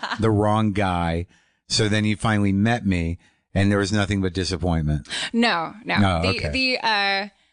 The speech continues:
Speaker 1: the, the crush or, like, fascination
Speaker 2: Uh-huh.
Speaker 1: happened because I thought you were that act. Well, that's how th-, I was like, "Oh, it's that guy. Like, I wanna see, I wanna
Speaker 2: Yeah.
Speaker 1: watch his
Speaker 2: Yeah.
Speaker 1: Comedy Central spe-, special.
Speaker 2: Mm-hmm.
Speaker 1: I wanna watch him on Conan."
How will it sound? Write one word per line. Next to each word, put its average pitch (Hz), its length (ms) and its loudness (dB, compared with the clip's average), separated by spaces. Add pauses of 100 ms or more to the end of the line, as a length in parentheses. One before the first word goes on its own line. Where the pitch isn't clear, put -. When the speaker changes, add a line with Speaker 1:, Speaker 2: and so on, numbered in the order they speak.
(160)
Speaker 1:
the, 208 200 0
the 220 140 -2
crush 220 420 -2
or, 196 240 0
like, 175 220 0
fascination 185 960 -4 (220)
Speaker 2:
Uh-huh. 85 340 2
Speaker 1:
happened 220 640 0
because 185 320 0
I 180 140 0
thought 175 300 0
you 190 100 2
were 185 160 2
that 165 460 0 (440)
act. 170 200 -2
Well, 208 140 2
that's 220 240 -2
how 196 360 0
th-, 190 140 -4
I 202 120 0
was 202 100 -4
like, 202 160 -2
"Oh, 370 160 2
it's - 140 -6
that 247 180 0
guy. 165 180 0
Like, 175 140 -4
I - 40 -6
wanna 190 140 -6
see, 180 280 -4
I 170 100 -4
wanna 110 160 2
Speaker 2:
Yeah. 185 60 2
Speaker 1:
watch - 260 -2
his 165 380 -6
Speaker 2:
Yeah. 202 160 4
Speaker 1:
Comedy 175 180 0
Central 170 280 -4
spe-, - 360 -6
special. 95 360 2
Speaker 2:
Mm-hmm. 107 180 4
Speaker 1:
I 95 40 0
wanna 175 180 -2
watch 175 260 0
him 175 60 -2
on 165 120 0
Conan." 160 380 0